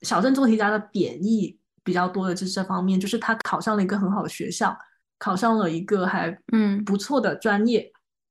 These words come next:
Speaker 1: 但是因为他之前的整，整个学习的套路，让他在
Speaker 2: 他就纯是应试的一个思路。
Speaker 1: 对，然后他没有办法
Speaker 2: 嗯。
Speaker 1: 去理解这个专业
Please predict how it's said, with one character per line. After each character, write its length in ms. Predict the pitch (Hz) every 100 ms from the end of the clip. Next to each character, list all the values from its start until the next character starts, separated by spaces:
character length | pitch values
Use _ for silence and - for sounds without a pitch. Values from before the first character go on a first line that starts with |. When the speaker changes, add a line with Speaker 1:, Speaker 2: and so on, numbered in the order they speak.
| -
Speaker 1:
但 180 | 294 277
是 220 | - 285
因 180 | 269 277
为 240 | 220 185
他 240 | 190 240
之 180 | 240 262
前 400 | 254 - 156 160
的 280 | 190 220 151
整， 360 | 170 214 151 120
整 160 | 196 175
个 160 | 226
学 200 | 208 -
习 120 | 180
的 100 | 185
套 340 | 190 - 240 196
路， 220 | 202 180
让 220 | 240 220
他 360 | 208 208 208 202
在 460 | - 240 208 175 156
Speaker 2:
他 120 | - 311
就 100 | 294
纯 220 | - 185
是 100 | 226
应 240 | 254 226
试 240 | 202 - 208
的 100 | 160
一 120 | 147
个 80 | 156
思 100 | 233
路。 60 |
Speaker 1:
对， 260 | 196 156 180
然 140 | 220
后 180 | 220 190
他 220 | 175 262
没 140 | 262 247
有 120 | 247
办 300 | 202 269 233
法 220 | 226 185
Speaker 2:
嗯。 20 | -
Speaker 1:
去 380 | - 240 208 185
理 240 | 175 170
解 220 | 190 196
这 120 | 190 214
个 100 | 208
专 340 | 214 196 214
业 300 | 220 202 -